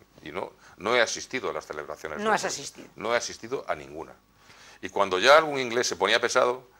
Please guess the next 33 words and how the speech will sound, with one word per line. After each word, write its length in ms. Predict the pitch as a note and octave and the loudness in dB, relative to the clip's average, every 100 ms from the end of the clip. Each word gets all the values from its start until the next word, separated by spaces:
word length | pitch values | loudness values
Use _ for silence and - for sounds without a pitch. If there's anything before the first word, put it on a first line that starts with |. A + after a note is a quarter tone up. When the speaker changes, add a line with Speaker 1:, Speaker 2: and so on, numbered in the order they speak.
| - - _ - | -20 -20 _ -6
Speaker 1:
le 100 | G2+ | -4
dice, 160 | G2+ | -2
"No, 100 | A#2+ | -2
no, 140 | B2+ B2 | -2 -2
no, 200 | A#2 - | -4 -6
es 120 | G2+ | -6
que 200 | - A#2 C3 | -4 -4 -2
ese 240 | C3 B2+ | -4 -4
día 340 | A#2 A2 G#2+ - | -4 -2 -2 -2
precisamente 540 | G#2 G2+ A#2+ A2 G#2+ G2 | -4 -4 -4 -4 -4 -6
nosotros 400 | F#2+ A2 G2+ - | -6 -10 -12 -6
celebramos 420 | F2 F2+ F2+ E2+ | -2 0 0 -2
los 140 | E2 | -8
españoles 500 | E2 E2 E2+ F2+ - - - | -10 -8 -8 -8 -10 -16 -10
la 100 | D#2+ | -4
muerte 300 | E2 F#2 F2 | 0 0 0
de 120 | E2 | -2
Trafalgar 460 | D2+ D#2 C#2+ D2 D2 | -2 -2 -2 0 -2
en, 140 | C#2+ C#2 | -4 -8
en, 500 | C2+ D2+ D#2 D2+ - | -14 -14 -12 -14 -14
en, 220 | D2+ D2 | -16 -10
de, 320 | - F2 D#2+ D2 | -4 -2 -4 -6
de 140 | E2 | -6
Nelson 320 | E2+ E2 D#2+ | -4 -4 -6
en 60 | D#2 | -8
Trafalgar". 380 | D#2 - C#2+ C#2 _ _ - - _ _ _ _ _ _ | -8 -10 -12 -14 _ _ -20 -20 _ _ _ _ _ _
Y 60 | - | -16
ya 140 | E2 | -12
se 120 | - - | -12 0
calla, 480 | A2+ A#2 B2 C3 B2 - E2+ | 2 4 2 0 -2 -12 -14
lo 80 | |
entiende 640 | D2+ - A2+ A2+ A2 B2 B2 - - - - | -12 -4 -2 -2 -4 -6 -8 -18 -20 -20 -18
y, 60 | - | -14